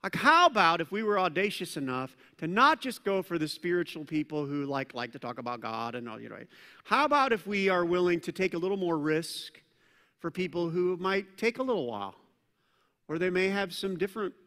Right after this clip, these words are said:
views that we need to talk and pray and love and help? Or what if they're just a mess?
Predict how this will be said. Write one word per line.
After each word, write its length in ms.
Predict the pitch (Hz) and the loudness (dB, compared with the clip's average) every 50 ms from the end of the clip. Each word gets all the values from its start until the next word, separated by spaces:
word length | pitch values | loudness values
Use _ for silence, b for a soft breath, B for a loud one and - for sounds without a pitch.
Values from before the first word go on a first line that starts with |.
| _ _ _ _ _ | _ _ _ _ _
views 520 | - 135 131 120 113 107 98 - - - - b b b b b b b b b | -12 -10 -10 -10 -10 -12 -12 -14 -16 -16 -18 b b b b b b b b b
that 140 | - 156 170 | -8 -8 -4
we 120 | 160 165 170 | -2 -2 0
need 160 | 170 165 160 | 2 0 0
to 100 | 165 160 | 0 -4
talk 400 | 165 - 180 180 170 165 160 - | -6 -6 -6 -6 -4 -4 -6 -6
and 140 | 151 147 - | -8 -8 -6
pray 420 | - 165 160 160 160 156 156 151 | -4 -2 -2 0 0 -2 -2 -2
and 160 | 143 139 143 | -2 -2 -4
love 320 | 151 151 151 156 151 131 135 | -4 -4 -2 -2 -4 -4 -4
and 180 | 131 127 120 - | -6 -8 -8 -6
help? 420 | - 151 156 147 139 123 - - - _ b b b b b b b b b b b b | -4 -4 -2 -2 -4 -6 -10 -14 -20 _ b b b b b b b b b b b b
Or 140 | 165 151 165 | -6 -6 -4
what 180 | 156 165 214 262 | -2 -2 -2 -2
if 100 | 302 - | -2 -4
they're 140 | - 269 226 | -4 -6 -4
just 240 | 160 180 190 - | -4 -4 -6 -4
a 60 | 165 131 | -4 -4
mess? 920 | 120 113 110 107 123 208 262 240 - - - - - - - - - - | -4 -6 -6 -6 -6 -6 -6 -8 -10 -12 -12 -14 -12 -12 -12 -12 -14 -16